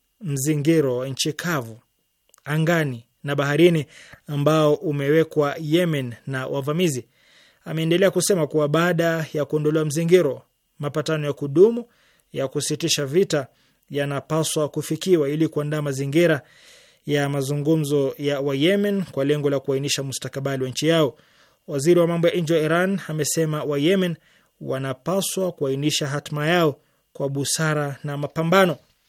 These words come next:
Kwa upande wake, balozi wa serikali ya uokovu wa kitaifa ya Yemen, Ibrahim Muhammad Ad-Dailami, ameipongeza Jamhuri ya Kiislamu ya Iran kwa kuwaunga mkono watu wa Yemen.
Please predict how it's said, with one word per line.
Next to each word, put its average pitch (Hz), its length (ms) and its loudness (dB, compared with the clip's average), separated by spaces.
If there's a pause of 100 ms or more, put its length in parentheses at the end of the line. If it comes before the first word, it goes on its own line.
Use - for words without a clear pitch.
(1040)
Kwa 202 120 6
upande 214 200 6
wake, 233 280 6
balozi 190 640 8 (160)
wa 170 220 2
serikali 160 760 -2
ya 139 80 2
uokovu 147 380 2
wa 147 60 2
kitaifa 151 340 -2
ya 151 60 0
Yemen, 175 440 0
Ibrahim 151 460 -2
Muhammad 156 580 -4
Ad-Dailami, 160 540 0 (380)
ameipongeza 151 640 -2
Jamhuri 151 360 0
ya 143 60 0
Kiislamu 143 400 -4
ya 131 60 -6
Iran 170 420 -2 (340)
kwa 147 160 -4
kuwaunga 151 400 0
mkono 139 360 -4
watu 135 200 -4
wa 147 60 2
Yemen. 160 320 2